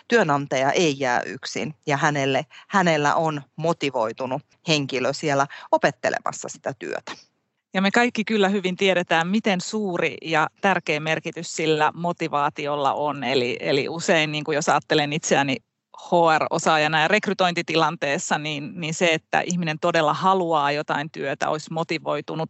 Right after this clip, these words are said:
Speaker 2: oppimaan sitä, kehittymään siinä, niin sillä on tosi tärkeä merkitys ja rooli.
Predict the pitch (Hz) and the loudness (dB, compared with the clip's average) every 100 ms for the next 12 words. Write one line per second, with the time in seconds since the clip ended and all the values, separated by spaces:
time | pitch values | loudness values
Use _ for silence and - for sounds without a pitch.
0 | - 180 - - 156 143 143 170 156 - | 0 0 0 -2 0 2 2 2 0 2
1 | 147 - - - 165 175 151 - 143 120 | 0 -2 -20 -2 0 2 -2 -4 0 2
2 | 185 156 143 139 143 170 156 151 170 160 | 2 0 0 0 0 -2 0 0 0 0
3 | 139 135 147 147 139 139 139 180 175 - | 2 0 2 0 0 -2 -2 -8 -6 0
4 | 151 156 147 156 | 2 2 0 0